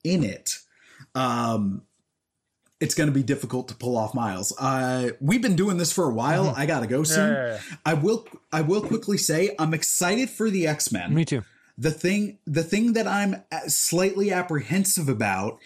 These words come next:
Speaker 1: is it's diff-, I think it's gonna be difficult for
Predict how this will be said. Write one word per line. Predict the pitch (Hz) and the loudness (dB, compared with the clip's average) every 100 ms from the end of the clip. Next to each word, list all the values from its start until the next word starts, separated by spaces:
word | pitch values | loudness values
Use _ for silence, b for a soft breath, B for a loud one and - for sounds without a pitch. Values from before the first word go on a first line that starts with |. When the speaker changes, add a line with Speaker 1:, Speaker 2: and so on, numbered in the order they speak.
| B B B B | B B B B
Speaker 1:
is | 156 151 147 - - | 2 4 2 0 -2
it's | 165 - - - | -2 0 -4 -2
diff-, | 170 196 - | 0 0 -2
I | 160 | -4
think | 147 202 220 | 0 0 0
it's | 214 | -2
gonna | - 202 | 0 0
be | 190 196 190 175 | 2 2 2 0
difficult | 139 113 190 190 196 190 185 185 | -4 0 0 0 -2 0 -2 -4
for | - 170 165 160 151 - | -6 -2 0 0 -2 -6